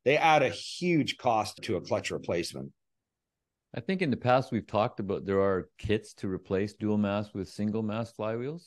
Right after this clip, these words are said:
Speaker 1: There
Speaker 2: Is this
Speaker 1: are.
Speaker 2: the
Speaker 1: There's nothing available for this car, but there are available for many cars. For instance, like an older, like a, I was thinking like an oh five Dodge Ram diesel truck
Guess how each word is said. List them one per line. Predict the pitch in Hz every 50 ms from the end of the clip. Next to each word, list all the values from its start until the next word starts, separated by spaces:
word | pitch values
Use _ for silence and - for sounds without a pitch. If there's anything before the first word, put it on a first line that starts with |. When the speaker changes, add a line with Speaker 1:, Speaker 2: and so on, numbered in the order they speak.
| - -
Speaker 1:
There | - 135
Speaker 2:
Is | 139
this | 143 147
Speaker 1:
are. | 151 160 185 208
Speaker 2:
the | 170
Speaker 1:
There's | 165 160 - 120 135
nothing | 165 170 160 - 156 139
available | 131 120 131 131 131 123 120 120 110
for | 104 - 107
this | 117 123 -
car, | - - 131 127 131 143 165 160 - _ _ _ _ _ _
but | - 139 131 -
there | 147 147 156 175
are | 180 175
available | 151 127 151 151 147 143 139 131 120
for | - 127
many | 123 131 139 139 135 123
cars. | - 131 127 127 131 110
For | - 190
instance, | 185 170 165 175 -
like | 156 143
an | 147 151 147
older, | 143 151 156 147 151 143 131
like | 127 131 123 -
a, | 127 117 107 98 85 - _ _ _ _ _ _ _ _ _ -
I | 95
was | 101 98 -
thinking | - 135 127 123
like | 123 120 110
an | 123 123
oh | 127 131 131 131 131 123
five | 127 - 139 135 135 131 131 131 113 98 92
Dodge | 123 123 127 127 127 131 123 107 - 98
Ram | 104 104 110 117 127 127 123 120 104
diesel | 101 120 127 113 113 107 101
truck | - - 139 143 110 - -